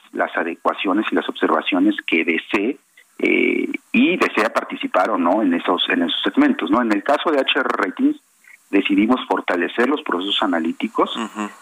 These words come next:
Speaker 1: eh, y, pues, estar en el mercado de calificación, eh, mexicana de los productos estructurados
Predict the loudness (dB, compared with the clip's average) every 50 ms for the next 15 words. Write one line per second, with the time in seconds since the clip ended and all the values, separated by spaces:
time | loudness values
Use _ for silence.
0 | -10 -4 -2 0 0 2 0 0 0 -2 -4 -4 0 2 2 4 4 2 0 -2
1 | -4 -4 -4 -2 -4 -6 -2 -2 0 0 0 0 0 0 0 0 0 0 0 0
2 | 2 2 2 2 2 0 0 -2 -4 -2 -4 -8 -10 -10 -14 -8 -6 -6 -6 -2
3 | 0 2 2 2 2 -2 -6 _ _ _ _ _ -4 -2 -2 0 0 -2 -2 -4
4 | -6 -2 0 0 0 0 0 -2 -4 -6 -6 -2 -2 -2 0 -2 -4 -4 -4 -6
5 | -8 -8 -8 -6 -4 -2 0 2 2 0 0 -4 -8